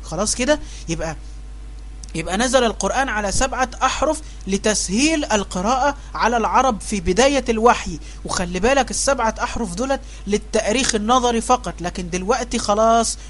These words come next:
ما بقاش لها أي لازمة. وفي فرق ما بين الأحرف السبعة اللي أنا قلت لك عليها دي، وفرق ما بين القراءات السبعة اللي موجودة النهاردة.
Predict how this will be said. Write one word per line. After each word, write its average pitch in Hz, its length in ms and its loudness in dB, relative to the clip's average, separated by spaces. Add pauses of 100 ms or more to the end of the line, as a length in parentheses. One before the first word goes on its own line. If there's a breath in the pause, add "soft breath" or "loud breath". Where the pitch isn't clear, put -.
ما 185 80 -4
بقاش 214 340 0
لها 220 220 0
أي 247 220 0
لازمة. 175 380 0 (380 loud breath)
وفي 233 260 0
فرق 233 380 2
ما 180 100 0
بين 240 220 6
الأحرف 233 680 0
السبعة 220 460 0
اللي 190 140 0
أنا 214 120 0
قلت 202 220 -4
لك 233 160 -2
عليها 240 260 -2
دي، 285 140 0 (300 loud breath)
وفرق 233 440 0
ما 208 100 0
بين 240 180 2
القراءات 233 680 2
السبعة 240 340 0
اللي 233 120 0
موجودة 220 320 0
النهاردة. 233 520 0